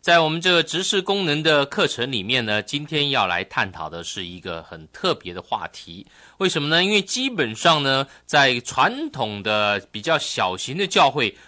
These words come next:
往往就没有这个话题要来谈。这个话题是什么呢？就是既然设立了执事，那么执事们彼此之间的交流，我们就说有一个会议要进行。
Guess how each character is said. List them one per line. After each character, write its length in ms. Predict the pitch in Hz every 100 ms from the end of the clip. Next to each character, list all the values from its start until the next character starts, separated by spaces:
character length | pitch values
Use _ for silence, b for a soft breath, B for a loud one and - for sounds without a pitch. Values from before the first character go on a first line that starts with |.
| B
往 220 | 120 175
往 200 | 190 117
就 140 | 107 143
没 280 | 127 196
有 180 | 247 113
这 320 | 92 - 131
个 120 | 92 101
话 280 | - 120
题 160 | 101 95
要 100 | 98
来 160 | 85 95
谈。 340 | - 85 90 _ _ -
这 120 | 117
个 160 | 104 95
话 220 | 127 101
题 100 | 104
是 140 | -
什 160 | 127 95
么 60 |
呢？ 120 | 113 127 B B
就 140 | 233
是 100 | 220
既 280 | 202 - 269
然 280 | 147 139 165
设 300 | - - 170
立 120 | 156
了 80 | 117
执 300 | - 98 127
事， 300 | - 147 b b b
那 80 | 214
么 100 | 226
执 260 | 202 185 233
事 160 | 269
们 200 | 220 165
彼 320 | 143 127 180
此 200 | 220 -
之 200 | 110 143
间 180 | 147 160
的 80 | 147
交 480 | - - 208 214 220
流， 380 | 131 90 113 B B
我 100 | 95
们 140 | 98 113
就 100 | 120
说 180 | 117
有 160 | 110 90
一 40 |
个 120 | 87 98
会 380 | _ - 240
议 400 | 127 95 131 101 - -
要 220 | 95 78
进 220 | - 98
行。 300 | - 85 95